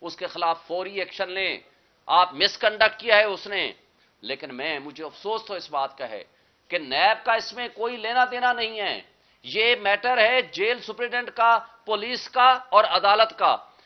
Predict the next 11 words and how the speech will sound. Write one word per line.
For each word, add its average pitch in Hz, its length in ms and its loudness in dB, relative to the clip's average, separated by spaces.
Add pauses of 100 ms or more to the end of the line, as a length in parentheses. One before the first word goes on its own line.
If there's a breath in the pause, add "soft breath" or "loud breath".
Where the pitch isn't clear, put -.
(160 soft breath)
जब 190 200 2
एक 196 260 -4
शख्स - 360 -8
मुजरिम 151 400 -10
हो 127 240 -8
गया, 180 440 0 (360 soft breath)
उसकी 190 300 -8
अपीलें 151 380 -4
खारिज 131 420 -4
हो 120 100 -10
गईं, 185 340 -12